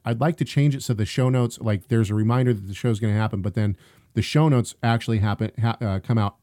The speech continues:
after the show. And the, uh, what I really want is to put timestamps in 'em and to put links and stuff like that, so that it's like real show notes. Um, I just haven't had time.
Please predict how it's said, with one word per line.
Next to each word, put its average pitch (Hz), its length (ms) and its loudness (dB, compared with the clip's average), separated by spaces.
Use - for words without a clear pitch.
after 110 340 -4
the 151 100 0
show. 175 380 -4
And 113 160 4
the, 123 120 0
uh, 113 120 -6
what 123 180 2
I 120 60 6
really 151 340 4
want 110 400 0
is 110 140 -2
to - 80 -4
put 120 400 -2
timestamps 123 800 0
in 120 180 0
'em 113 280 0
and 120 140 4
to 117 80 2
put 110 340 2
links 123 380 2
and 110 140 2
stuff 110 200 -2
like 107 180 -2
that, 104 200 -2
so 113 140 -2
that 110 160 -4
it's 117 200 -4
like 101 160 0
real 113 360 4
show 107 260 0
notes. 139 360 -2
Um, 98 460 0
I 127 60 2
just 110 140 0
haven't 120 200 2
had 107 120 2
time. 80 240 -8